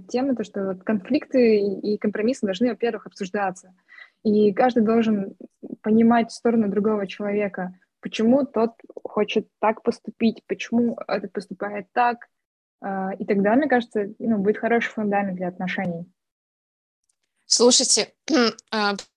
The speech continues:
Speaker 2: пока вы разговаривали, я пыталась вспомнить, что же я хотела сказать, что я забыла, и я вспомнила. <laughs> Короче, а, в начале отношений, вот к, к, к теме похожести, вот, когда вы только встречаетесь, вы начинаете искать какие-то общие,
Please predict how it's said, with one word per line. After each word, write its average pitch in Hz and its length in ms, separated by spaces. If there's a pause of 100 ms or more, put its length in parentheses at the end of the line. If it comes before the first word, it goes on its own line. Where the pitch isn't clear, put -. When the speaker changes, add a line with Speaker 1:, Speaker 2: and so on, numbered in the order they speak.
Speaker 2:
пока 226 240
вы 233 60
разговаривали, 220 680
я 208 240
пыталась 220 320
вспомнить, 226 420
что - 180
же 202 80
я 202 40
хотела 208 280
сказать, 196 420
что - 180
я 196 80
забыла, 214 440
и 220 120
я 214 120
вспомнила. 208 500 (480)
<laughs> - 600
Короче, 240 560 (500)
а, 208 360
в 214 100
начале 233 420
отношений, 214 600
вот 220 280 (280)
к, - 260
к, - 300
к - 160
теме 254 260
похожести, 240 640 (220)
вот, 196 320 (100)
когда 226 260
вы 262 100
только 247 220
встречаетесь, 247 840
вы 220 180
начинаете 240 580
искать 214 400
какие-то 220 440
общие, 208 800